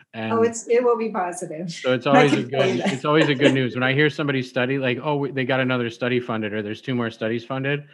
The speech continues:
Speaker 1: then I always know that what they're doing is working because
Speaker 2: Yeah.
Speaker 1: people don't dump money into studies that are not showing promise. So I
Speaker 2: Right.
Speaker 1: can't wait to see. I'm so excited.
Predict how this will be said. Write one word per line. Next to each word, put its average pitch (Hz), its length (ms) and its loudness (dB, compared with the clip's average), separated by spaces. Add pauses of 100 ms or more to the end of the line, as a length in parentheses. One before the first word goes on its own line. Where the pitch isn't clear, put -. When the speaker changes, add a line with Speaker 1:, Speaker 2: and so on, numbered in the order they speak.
(200)
Speaker 1:
then - 300 -2
I 156 100 4
always 139 340 2
know 117 480 -2 (920)
that 117 140 -4
what 123 140 0
they're 127 140 0
doing 120 260 2
is 107 140 -6
working 110 520 -6 (120)
because 110 280 -8
Speaker 2:
Yeah. 98 120 -6
Speaker 1:
people 127 240 -8
don't 123 340 -4
dump 120 220 -4
money 117 240 -2
into 110 240 -6
studies 110 460 -6
that 107 120 -8
are 104 80 -8
not 104 240 -8
showing 104 260 -10
promise. 95 600 -12
So 98 340 -10
I 196 60 -6 (100)
Speaker 2:
Right. 147 80 -6
Speaker 1:
can't 143 180 -2
wait 135 200 -2
to 131 100 -10
see. 123 420 -2
I'm 107 200 -10
so 117 220 -6
excited. 107 580 -8